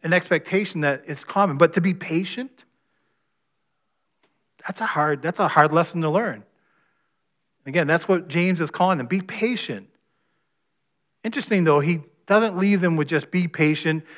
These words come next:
'cause this is what God says. He says, "Until the Lord's coming." See what he's doing there? He's changing the perspective, right? We talked about perspectives a little while back, about how important perspective is.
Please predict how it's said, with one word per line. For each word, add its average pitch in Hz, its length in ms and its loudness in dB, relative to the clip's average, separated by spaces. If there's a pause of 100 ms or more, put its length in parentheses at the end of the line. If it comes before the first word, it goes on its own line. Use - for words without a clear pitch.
(180)
'cause 135 160 -2
this 156 160 -4
is 147 80 -4
what 147 160 4
God 135 220 4
says. 185 240 6
He 175 80 0
says, 160 280 0 (120)
"Until 165 400 2
the 180 100 4
Lord's 160 300 4
coming." 131 480 0 (920)
See - 80 -2
what 220 80 0
he's 202 140 -2
doing 214 200 0
there? 226 160 0
He's 170 200 -4
changing 208 500 0
the 196 80 2
perspective, - 760 -6 (1300)
right? 151 240 -4 (540)
We 131 80 -20
talked 170 260 0
about 151 220 2
perspectives 151 580 -2
a 127 40 -6
little 131 160 -2
while 131 160 4
back, 151 240 4
about 123 240 -2
how 143 140 6
important 147 360 0
perspective 165 480 -2
is. 110 160 -6